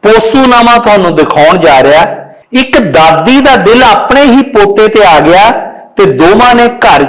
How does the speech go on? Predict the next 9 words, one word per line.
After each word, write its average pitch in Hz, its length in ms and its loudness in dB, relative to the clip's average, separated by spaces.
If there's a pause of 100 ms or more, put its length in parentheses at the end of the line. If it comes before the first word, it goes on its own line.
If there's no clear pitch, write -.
(260)
ਛੱਡ 156 340 -2
ਦਿੱਤਾ 190 320 -2
ਹੈ - 440 -2 (160)
ਤੇ 185 100 0
ਘਰੋਂ 180 560 0
ਤੇ 196 80 0
ਪਿੰਡੋਂ 151 400 0
ਹੋ 131 220 0
ਗਏ 180 300 2